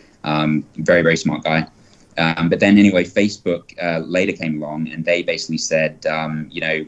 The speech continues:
"Hey, we wanna do the same. We wanna kind of take Philip's work and continue it and sort of, um, take it to the next level and do it with press games instead of non-press games."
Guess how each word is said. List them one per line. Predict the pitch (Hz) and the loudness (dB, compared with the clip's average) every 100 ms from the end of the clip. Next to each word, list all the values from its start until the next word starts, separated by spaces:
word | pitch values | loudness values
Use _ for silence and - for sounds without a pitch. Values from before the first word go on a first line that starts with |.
| - | -12
"Hey, | - 98 85 | -2 0 0
we | 90 | -2
wanna | 85 | -4
do | 85 82 | -8 -10
the | - | -4
same. | 90 87 87 | -2 0 0
We | 82 | 0
wanna | 82 82 | -2 -6
kind | 85 80 | -6 -10
of | - | -6
take | 87 82 | -6 -6
Philip's | - 80 - - | -8 -4 -4 -4
work | 85 80 - | 0 0 0
and | 78 | -8
continue | 76 - 104 107 | -6 4 6 8
it | 110 - | 6 0
and | 73 73 | -10 -14
sort | - 73 | -10 -10
of, | 73 - | -10 -10
um, | 71 | -12
take | 73 85 80 | -8 -10 -8
it | |
to | - | -10
the | 80 | -10
next | 80 - | -10 -2
level | 87 87 92 73 | 0 0 -2 -8
and | 73 | -8
do | 82 | -6
it | 82 | -6
with | 80 78 - - - _ - - | -8 -10 -12 -20 -20 _ -20 0
press | 139 - | 0 0
games | - 82 80 | -4 -8 -8
instead | 80 87 82 | -8 -6 -6
of | 90 | -4
non-press | 92 107 - - - | -4 -4 -4 -8 -10
games." | 65 71 78 113 | -14 -10 -8 -10